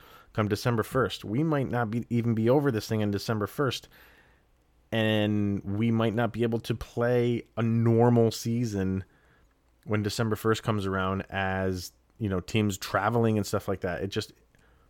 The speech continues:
who knows what the heck is gonna happen? That's for later. We won't get into that until all of these dates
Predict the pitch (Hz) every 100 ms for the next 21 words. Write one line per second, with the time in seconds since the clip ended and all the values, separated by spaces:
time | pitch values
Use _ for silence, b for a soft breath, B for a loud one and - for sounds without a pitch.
0 | b - - 135 131 117 113 104 101 98
1 | 95 92 87 92 85 78 73 - 87 87
2 | 98 110 127 - - - - - 113 107
3 | 101 87 90 90 87 - - b b b
4 | b b _ _ _ _ _ - 87 107
5 | 104 110 101 101 101 104 90 - 92 85
6 | 80 - _ _ - 95 104 90 98 107
7 | 95 90 82 82 -